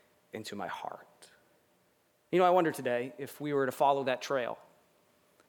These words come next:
the trail of your credit card statement, the trail of your bank account, the trail of where you invest your dollars, would it declare that you value God?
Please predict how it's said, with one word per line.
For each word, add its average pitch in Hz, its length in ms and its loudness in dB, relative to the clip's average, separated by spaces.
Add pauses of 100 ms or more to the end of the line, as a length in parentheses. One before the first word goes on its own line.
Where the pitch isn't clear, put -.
(220)
the - 40 -20
trail 165 400 6
of 139 220 2
your 143 240 4
credit 156 320 0
card 151 260 2
statement, 156 460 0
the 151 80 -4
trail 147 500 2
of 131 240 0 (320)
your 135 200 0
bank 135 320 0
account, 151 440 2
the 139 60 -4
trail 156 380 4
of 131 100 2
where 143 160 4
you 151 160 2
invest 131 540 2
your 139 140 -2
dollars, 139 720 2
would 143 260 4
it 202 140 6
declare 147 440 4
that 143 160 -2
you 143 140 -6
value 127 720 0 (400)
God? 98 260 -4